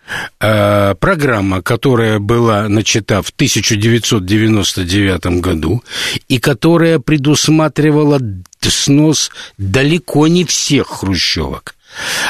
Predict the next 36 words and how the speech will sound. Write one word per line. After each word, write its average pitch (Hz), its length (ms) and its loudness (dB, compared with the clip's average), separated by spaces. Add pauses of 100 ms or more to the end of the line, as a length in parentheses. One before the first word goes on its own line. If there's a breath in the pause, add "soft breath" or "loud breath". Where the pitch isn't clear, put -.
(100)
а 110 180 0
тех 151 280 0
хрущевок, 147 600 2
которые 131 380 2
находились 127 500 0
в - 100 -4
самом 101 520 -2
сложном 80 480 -4
ситуации. - 800 -6 (400 loud breath)
А 110 420 -2
эти 123 320 0
дома 110 320 0
строились 120 560 0
в - 40 -10
течение 113 500 0
десяти, 104 500 -2
а 131 80 2
то 120 120 0
и 113 80 0
пятнадцати 113 680 -2
лет. 190 400 0 (260 loud breath)
Там 104 160 0
есть 104 280 2
дома 110 260 2
в 117 80 0
разном 110 440 0
состоянии, 107 800 -2 (220 loud breath)
и 120 120 -2
там 117 280 0
разные 110 560 2
серии, 127 720 0 (260 loud breath)
и 104 120 0
там 113 280 0
дома 110 300 2
разных 98 500 0
шифров. 156 720 -2